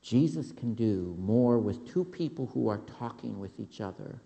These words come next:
than with two people who are successfully ignoring each other. And it's time for us not to buy into the cultural way of life in our society and in our social media context.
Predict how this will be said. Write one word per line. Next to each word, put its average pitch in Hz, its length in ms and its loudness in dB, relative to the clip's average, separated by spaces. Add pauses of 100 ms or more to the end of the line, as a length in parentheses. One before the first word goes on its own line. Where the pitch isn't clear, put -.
(880)
than 101 260 0
with 104 220 -4
two 123 160 2
people 113 460 -4
who 104 180 -2
are 92 100 -4
successfully 101 1000 -10
ignoring 101 600 -6
each 95 220 -16
other. 104 360 -12 (1000)
And 110 100 -2
it's - 140 -16
time 143 400 -2
for 139 160 -6
us 113 180 -6
not 123 380 -4 (580)
to 127 140 -2
buy 113 300 0
into 117 520 -2
the 107 120 -8
cultural 120 880 -6
way 117 260 -2
of 107 180 -6
life 110 300 -6 (840)
in 110 100 -2
our 104 180 -6
society 113 760 -6
and 110 100 -4
in 107 80 -4
our 107 240 -4
social 104 560 -2
media 107 460 -6 (240)
context. 117 680 -12